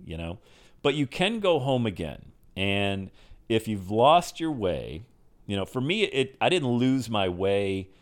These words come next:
with God. I didn't lose my way in my walk, uh, but I felt disconnected. I think, yeah, that's a really good, that's a good term.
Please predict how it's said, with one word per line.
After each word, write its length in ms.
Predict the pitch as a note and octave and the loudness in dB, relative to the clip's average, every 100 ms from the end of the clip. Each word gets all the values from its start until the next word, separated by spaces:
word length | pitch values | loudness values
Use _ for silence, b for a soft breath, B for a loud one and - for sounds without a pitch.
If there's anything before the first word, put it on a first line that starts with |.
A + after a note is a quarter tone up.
| b b | b b
with 400 | - F#2 F2 - | -6 -2 0 -2
God. 340 | - F2 G2+ G2 | -4 2 4 2
I 80 | F2+ | 0
didn't 180 | G#2 | -2
lose 200 | F#2 G#2 | -2 -4
my 140 | F2 E2+ | -4 -6
way 280 | D#2+ F2+ F#2 | -4 -2 -2
in 80 | |
my 160 | F#2 E2+ | -4 -6
walk, 640 | D2+ C#2+ F2+ F#2 F#2 - - _ - | -6 -2 2 2 0 -4 -20 _ -10
uh, 260 | D#2+ D#2+ | -8 -8
but 200 | F#2+ F#2 | -6 -2
I 100 | G2 | -2
felt 480 | F2+ - A2+ - F#2 | -2 0 0 -2 -8
disconnected. 880 | - F#2+ - - - D#2+ - - G1+ | -6 -6 -6 -12 -10 -10 -10 -16 -14
I 60 | D2+ | -12
think, 240 | - D2 - | -10 -10 -8
yeah, 100 | F2 | -6
that's 180 | F#2 | -6
a 40 | G#2 | -6
really 240 | F2+ E2 | -6 -6
good, 200 | D2 D2 | -8 -12
that's 200 | D2+ - | -12 -12
a 20 | |
good 180 | E2 D#2+ | -10 -10
term. 300 | - C2+ - | -10 -14 -14